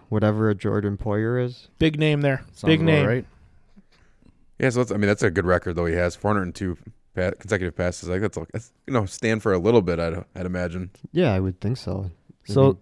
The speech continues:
Speaker 3: something that came after the game here is Rodgers doesn't wanna sit the re-, le-, rest of the season. He would be actually pretty pissed off, he said. <laughs> Something, something to that extent if Goot wanted to see what Kaiser's doing.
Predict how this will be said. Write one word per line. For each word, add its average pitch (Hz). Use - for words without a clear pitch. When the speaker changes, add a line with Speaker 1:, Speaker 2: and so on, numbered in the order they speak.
Speaker 3:
something 143
that 120
came 113
after 101
the 95
game 90
here 90
is 85
Rodgers 90
doesn't 107
wanna 117
sit -
the 120
re-, 117
le-, 117
rest 117
of 117
the 117
season. 120
He 101
would 95
be 92
actually 120
pretty 135
pissed -
off, 123
he 143
said. 147
<laughs> -
Something, 98
something 143
to 123
that 104
extent 107
if 95
Goot 107
wanted 101
to 95
see 101
what 95
Kaiser's 104
doing. 170